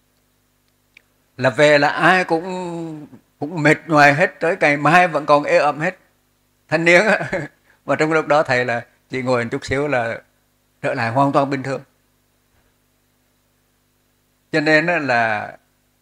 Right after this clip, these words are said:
à, cái, cái, cái giáo viên này á, cần biết thư giãn buông xả. Buông hoàn toàn luôn á. Cái hành thiền cũng vẫn còn làm, làm, cũng vẫn là một loại căng thẳng.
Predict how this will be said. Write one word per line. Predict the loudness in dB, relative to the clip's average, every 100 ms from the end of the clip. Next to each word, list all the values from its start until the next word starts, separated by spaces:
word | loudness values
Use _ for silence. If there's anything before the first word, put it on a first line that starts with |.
| _ _ _ _ _ _ _ _
à, | -8 -4 -6
cái, | -6 -6 -4 -4 -6 -8
cái, | -8 -6 -8
cái | -8 -10 -8
giáo | -4 -2
viên | 0 -2
này | -2 -4
á, | -6 -8 -8
cần | -8 -6
biết | -6 -8 _ _ -14
thư | -10 -8
giãn | -8 -8
buông | -12 -10
xả. | -10 -12 -18 _ _ _ _ _ _ _ _ -2
Buông | 0 4
hoàn | 4 6
toàn | 4 4
luôn | 0 0
á. | -4 -14 _ _ _ _ _ _ _ _ _ _ _ _ 0
Cái | 2
hành | 2 0
thiền | 2 2 2
cũng | -4 0
vẫn | 0 4
còn | 4 4 2 -2
làm, | -4 -4 -4
làm, | -4 -4 -6 -8
cũng | -8 0
vẫn | 0 0
là | -4
một | -4 -2
loại | -2
căng | 0 -4
thẳng. | -4 -8